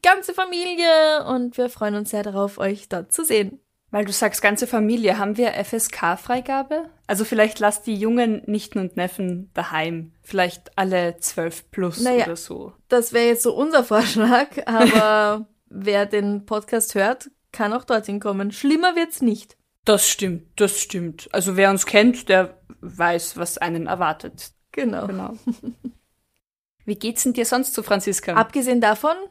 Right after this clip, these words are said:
Speaker 2: Ja?
Speaker 1: Ähm, wie geht's mir denn sonst? Mir geht's sehr gut. Ich war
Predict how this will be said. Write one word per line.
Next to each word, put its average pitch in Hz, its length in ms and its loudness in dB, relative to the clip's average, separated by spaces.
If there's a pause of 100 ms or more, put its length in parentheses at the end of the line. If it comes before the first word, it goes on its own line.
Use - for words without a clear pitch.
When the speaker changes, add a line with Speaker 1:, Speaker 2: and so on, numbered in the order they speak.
(200)
Speaker 2:
Ja? 208 240 -2 (440)
Speaker 1:
Ähm, 294 300 0
wie 330 80 -2
geht's 415 200 0
mir 392 80 -2
denn 330 160 -4
sonst? 339 300 0
Mir 294 160 -2
geht's 294 260 -6
sehr 294 120 2
gut. 320 320 -6
Ich 254 220 -8
war 226 320 2